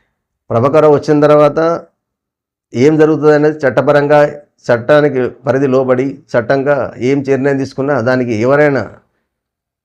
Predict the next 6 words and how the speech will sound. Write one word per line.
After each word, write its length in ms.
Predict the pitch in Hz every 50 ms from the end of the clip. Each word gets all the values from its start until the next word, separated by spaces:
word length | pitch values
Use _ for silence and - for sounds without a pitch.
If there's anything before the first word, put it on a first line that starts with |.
| _ _
ముఖ్యమంత్రి 500 | - 110 104 - 135 131 135 131 135 135
కావచ్చు, 720 | 135 131 131 135 123 - - 143 143 147 151 160 165 185 - _ _ -
ఏ 300 | 113 127 139 147 160 156
నాయకుడైనా 680 | 151 143 147 151 147 139 147 143 139 143 143 143 143
కానీ, 240 | 139 127 120 110 104
చట్టానికి 1120 | 98 - _ _ - - 120 113 113 - 147 143 143 143 143 127 160 170 190 190 185 -